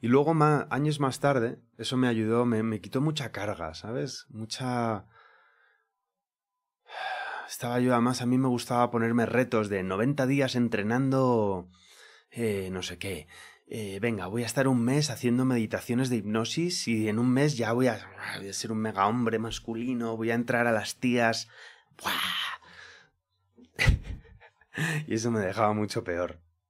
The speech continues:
curiosamente, ¿no? Entonces, aunque había marcado una dirección muy positiva, meter esta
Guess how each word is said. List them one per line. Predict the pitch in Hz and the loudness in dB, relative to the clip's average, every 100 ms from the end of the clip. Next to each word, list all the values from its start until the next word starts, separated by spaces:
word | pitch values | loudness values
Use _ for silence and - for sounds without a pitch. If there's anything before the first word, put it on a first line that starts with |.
| _ _ - - - - - _ | _ _ -20 -20 -20 -20 -20 _
curiosamente, | 107 107 101 98 90 90 85 | -4 -2 -2 -4 -6 -6 -10
¿no? | 95 - - | -12 -12 -12
Entonces, | 104 104 101 110 | -6 -4 -4 -2
aunque | 110 101 101 95 | -2 0 -2 0
había | 90 101 110 | 0 2 2
marcado | 117 117 120 120 | 2 2 2 2
una | 117 117 | 2 2
dirección | 117 107 - 127 113 | 0 0 0 0 2
muy | 107 | -2
positiva, | 110 117 - 117 147 123 156 - _ _ _ _ - _ _ _ _ _ _ _ _ _ _ _ _ - | -2 -2 0 4 6 4 2 -10 _ _ _ _ -20 _ _ _ _ _ _ _ _ _ _ _ _ -2
meter | 127 123 120 143 160 123 - _ _ | 2 2 4 4 4 2 -4 _ _
esta | 127 - - 139 135 127 120 117 110 104 | -4 -4 4 6 6 6 6 4 2 -2